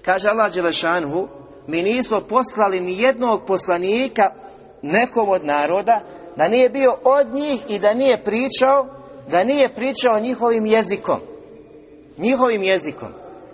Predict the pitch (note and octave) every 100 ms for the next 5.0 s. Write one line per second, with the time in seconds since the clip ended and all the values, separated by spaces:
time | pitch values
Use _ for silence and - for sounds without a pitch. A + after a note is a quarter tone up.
0 | - - - - D#3+ - B3+ C#4+ C#4 A#3
1 | G#3+ G#3+ G3 A#3+ D4 C#4 C4+ B3 G#3+ G3
2 | G3 - G3 A3+ C4 B3 A3+ G#3 F#3+ A#3+
3 | C4 C#4+ C#4 - - - A3+ B3 A3+ F3
4 | F3+ F3+ G3 G#3 G3+ - F#3+ F3+ F#3+